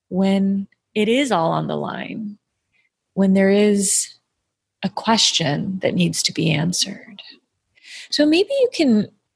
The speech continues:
recall a situation, a sales situation, where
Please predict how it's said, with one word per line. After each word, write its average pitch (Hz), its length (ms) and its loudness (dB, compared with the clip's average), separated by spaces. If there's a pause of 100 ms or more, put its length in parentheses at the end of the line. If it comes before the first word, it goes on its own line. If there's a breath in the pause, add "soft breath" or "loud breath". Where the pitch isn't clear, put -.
(420)
recall 214 580 2
a 208 80 2
situation, 170 1120 0
a 180 80 -2
sales 196 640 0
situation, 175 1000 -2
where 185 540 2